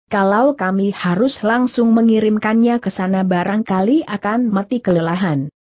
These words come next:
Kami hanya mengirim seba sampai ke sebuah tempat selepas Sumedang Larang saja. Dari sana ada yang melanjutkan lagi, sesudah semua desa yang masih setia kepada Pakuan sama-sama mengumpulkan seba,"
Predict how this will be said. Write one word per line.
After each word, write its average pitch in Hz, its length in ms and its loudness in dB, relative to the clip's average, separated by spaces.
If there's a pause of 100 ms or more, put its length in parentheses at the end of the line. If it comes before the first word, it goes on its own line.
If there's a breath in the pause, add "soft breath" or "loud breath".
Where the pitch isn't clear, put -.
(240)
Kami 277 480 4
hanya 220 400 2
mengirim 185 400 0
seba 208 400 0
sampai 202 480 -4
ke 214 160 -2
sebuah 208 480 0
tempat 214 400 -4
selepas 185 480 -2
Sumedang 190 560 0
Larang 185 400 0
saja. 165 480 -4 (400)
Dari 214 320 2
sana 233 400 -2
ada 214 320 0
yang 208 160 0
melanjutkan 214 720 -2
lagi, 180 560 0 (160)
sesudah 214 480 0
semua 214 400 2
desa 190 400 0
yang 202 320 2
masih 208 320 -2
setia 185 480 -2
kepada 202 560 -4
Pakuan 208 400 -2
sama-sama 214 720 -2
mengumpulkan 202 800 0
seba," 190 400 -2